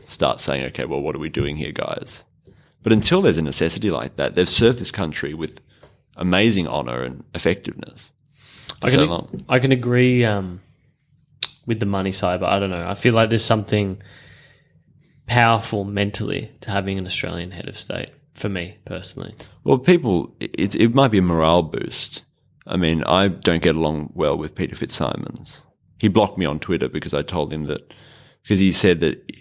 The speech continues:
Speaker 1: if he ever got interviewed by Alan Jones, he wouldn't be able to keep his cool.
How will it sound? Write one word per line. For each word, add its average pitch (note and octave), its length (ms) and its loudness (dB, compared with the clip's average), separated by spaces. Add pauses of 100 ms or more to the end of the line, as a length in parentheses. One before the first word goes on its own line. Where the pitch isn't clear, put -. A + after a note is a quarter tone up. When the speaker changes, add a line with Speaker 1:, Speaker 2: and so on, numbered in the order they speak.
Speaker 1:
if E2+ 160 -2
he E2 200 4
ever E2+ 140 4
got D#2+ 120 4
interviewed D#2 360 0
by C#2 140 2
Alan D2 240 -2
Jones, C#2+ 400 0
he E2 80 -2
wouldn't D2+ 180 0
be C#2+ 60 2
able C#2 60 2
to D2+ 60 0
keep - 220 -2
his - 140 -2
cool. - 480 0